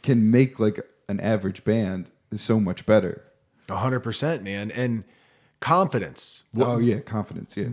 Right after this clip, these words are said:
Speaker 1: That
Speaker 2: what punk rock band doesn't walk up on stage fucking confident
Speaker 1: Yeah.
Speaker 2: and with the swagger?
Speaker 1: Yeah, exactly.
Speaker 2: So I've,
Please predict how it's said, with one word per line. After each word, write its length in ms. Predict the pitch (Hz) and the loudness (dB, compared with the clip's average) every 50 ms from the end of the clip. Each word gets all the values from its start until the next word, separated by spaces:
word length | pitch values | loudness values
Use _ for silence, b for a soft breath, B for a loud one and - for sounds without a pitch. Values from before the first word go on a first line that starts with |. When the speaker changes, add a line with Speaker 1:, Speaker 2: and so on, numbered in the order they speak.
| 120 - | -8 -8
Speaker 1:
That 140 | 147 107 107 | -4 0 2
Speaker 2:
what 300 | 151 170 185 185 - - | 6 6 6 6 4 0
punk 340 | - - 170 180 175 147 - | -4 0 2 2 2 0 2
rock 440 | 123 131 135 147 156 160 - - - | 4 6 6 6 6 4 2 -2 -2
band 360 | 127 117 113 107 107 107 107 | -2 0 0 0 -2 -2 0
doesn't 360 | 120 123 127 - 123 120 98 | 0 0 0 0 -2 -2 -4
walk 320 | 98 104 113 120 120 - - | -4 -2 -2 -2 -2 -2 -4
up 140 | 127 123 - | -4 -4 -4
on 180 | 120 113 101 | -4 -4 -4
stage 500 | 95 - - - 113 123 131 120 107 - | -6 -6 -8 -8 -6 -4 -4 -4 -6 -6
fucking 400 | - - - 104 - - - 85 | -8 -8 -8 -8 -8 -8 -12 -12
confident 760 | - - - - - 104 113 127 120 - 117 101 98 101 98 95 | -12 -12 -12 -8 -8 -6 -6 -6 -6 -6 -6 -4 -4 -4 -6 -4
Speaker 1:
Yeah. 60 | 107 | -4
Speaker 2:
and 120 | 110 107 | -4 -4
with 120 | 110 98 - | -4 -4 -4
the 60 | 110 | -4
swagger? 580 | 101 - - 127 127 143 151 151 135 98 80 71 - | -4 -4 -2 -2 0 2 4 2 2 0 -2 -2 0
Speaker 1:
Yeah, 140 | 123 127 | 2 2
exactly. 480 | 107 101 - - 123 127 120 - - - - - b b b b b | 2 0 0 2 2 2 0 -2 -6 -16 -16 -18 b b b b b
Speaker 2:
So 300 | - - 151 143 139 - | -4 2 2 4 4 4
I've, 520 | - 147 151 160 180 190 185 165 127 123 | 2 4 4 6 6 6 6 4 4 0